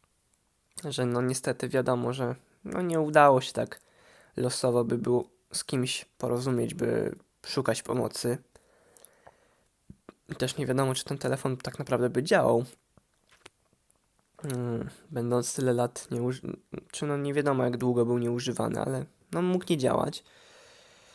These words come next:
No, grupa Franka przygotowała się naprawdę dobrze. Każdy ma karabin szturmowy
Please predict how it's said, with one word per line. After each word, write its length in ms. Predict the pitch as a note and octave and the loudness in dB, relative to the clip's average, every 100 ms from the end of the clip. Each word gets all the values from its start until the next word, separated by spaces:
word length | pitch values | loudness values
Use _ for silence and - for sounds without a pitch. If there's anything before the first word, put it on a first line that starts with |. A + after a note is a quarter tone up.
| - _ _ _ A#2+ | -20 _ _ _ -4
No, 380 | B2+ C#3+ E3 | 2 6 6
grupa 680 | E3 D3 D3 D3+ - D3+ D#3+ | 4 2 2 2 4 4 4
Franka 580 | E3 - C#3+ D3 D3+ E3+ | 0 -2 0 0 -2 -6
przygotowała 720 | - - C#3+ D3 C3+ C#3 C#3+ | -6 -4 0 0 0 0 0
się 140 | - | 0
naprawdę 400 | C#3 C3+ C3+ C3+ | -4 0 -2 -2
dobrze. 440 | C3+ E3 C3 - - | 2 2 2 -2 -6
Każdy 360 | - D3 D#3+ | 0 0 0
ma 120 | D#3 D3 | -4 -2
karabin 420 | - C#3 C#3 C#3+ | 0 0 0 -4
szturmowy 720 | - D#3 C#3+ B2 A2+ A#2 A#2+ | -2 -4 2 2 4 2 0